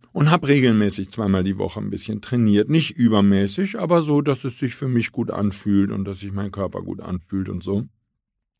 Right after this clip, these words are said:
Und ich erinnere mich, dass wir irgendwo in der Nähe vom Strand waren und da waren relativ hohe, ähm,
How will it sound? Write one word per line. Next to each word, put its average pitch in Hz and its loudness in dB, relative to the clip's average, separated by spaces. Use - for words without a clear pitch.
Und 113 4
ich 110 -2
erinnere 147 4
mich, 160 0
dass 135 0
wir 120 6
irgendwo 160 4
in 135 4
der 123 4
Nähe 123 2
vom 104 -4
Strand 110 0
waren 101 0
und 101 2
da 107 0
waren 120 0
relativ 127 -4
hohe, 139 4
ähm, 110 4